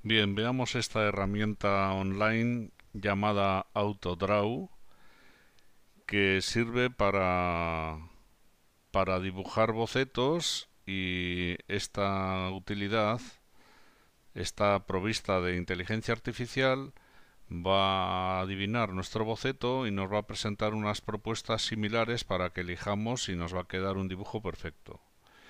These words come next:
Entonces, bueno, voy a intentar dibujar una bicicleta,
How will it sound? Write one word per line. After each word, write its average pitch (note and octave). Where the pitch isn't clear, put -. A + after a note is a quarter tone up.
Entonces, F#2
bueno, E2+
voy F#2+
a F2+
intentar F#2
dibujar F#2
una F2+
bicicleta, G#2